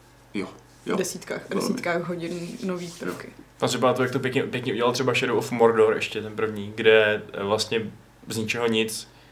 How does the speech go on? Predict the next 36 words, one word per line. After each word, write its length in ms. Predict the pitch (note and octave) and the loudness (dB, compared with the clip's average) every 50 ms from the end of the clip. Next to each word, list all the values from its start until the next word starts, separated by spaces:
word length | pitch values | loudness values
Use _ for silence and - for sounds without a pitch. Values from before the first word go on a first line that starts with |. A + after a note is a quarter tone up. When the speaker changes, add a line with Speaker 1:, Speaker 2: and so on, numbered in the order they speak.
| - - - - - - - - - - - - - - - | -20 -20 -20 -18 -16 -14 -12 -10 -10 -10 -10 -10 -12 -12 -10
Speaker 3:
jste 180 | - - A#2+ | -4 0 0
dostali 280 | A2 G#2 - - A2 A2 | 0 2 4 4 4 4
v 40 | - | 2
půlce 260 | - A#2 A2 - A2+ | 0 -4 -4 -2 0
hry 100 | A2 A2+ | 0 0
možnost 300 | A2+ A2 G#2+ A2+ A2 - | 0 0 0 -2 -2 -2
fakt 140 | - A2+ A2 | -2 -4 -4
ty 100 | - G#2+ | -6 -8
skryté 360 | - - A2 G2+ - G#2+ A2 G#2+ | -10 -10 -8 -6 -4 -4 -4 -2
najednou 220 | G2+ G#2+ A2+ A#2 A#2 | -2 -2 -2 -2 -2
ovládat, 320 | - G#2+ A#2+ C3+ D3 C3 | -2 -2 -2 -4 -4 -4
když 140 | G2+ G2 G2 | -6 -8 -10
se 100 | - G#2 | -10 -10
předtím 200 | - - - - | -12 -10 -10 -10
jenom 140 | G2+ G#2 G#2 | -10 -10 -8
zabít. 200 | G#2 F2+ - - | -10 -6 0 2
Speaker 1:
Hmm. 140 | C3+ C#3 D3 | 4 4 4
Speaker 3:
To 120 | D3 C#3+ | 2 -2
byl 100 | A#2 A2 | -6 -6
úplně 240 | G#2 - A2+ A2 A2 | -2 2 4 4 4
game 280 | A2 G#2 G#2 G#2+ A#2+ B2 | 4 2 2 2 2 2
Speaker 1:
To 60 | A#2 - | 2 -2
Speaker 3:
changer 240 | C#3 C3 A#2+ A2 F#2+ | -4 -4 -4 -4 -6
najednou. 300 | F#2+ F2+ F#2 - G2+ - - - - - | -6 -8 -8 -10 -12 -16 -16 -18 -12 -6
Speaker 2:
Hmm. 180 | A#3 A3 G#3+ G#3+ A3+ B3 - - | -4 -4 -4 -4 -6 -6 -6 -2
Speaker 3:
Je 60 | - C3 | -2 0
fakt, 100 | D3 D3 | 2 2
že 60 | D#3+ | 2
když 180 | D#3+ D3+ D#3 | 2 2 2
tohle 180 | - F3 E3 F3+ | 2 2 2 2
stane, 280 | F3 - D3+ D3 F3 D#3 | 4 6 8 8 8 8
tak 120 | D3+ D3 | 6 4
to 100 | - D#3+ | 6 6
je 80 | D#3 D#3 | 6 8
dobrý, 300 | C#3 B2+ - G#2+ G2 F#2+ | 6 4 2 0 -4 -4
no. 120 | F2+ E2+ | -6 -10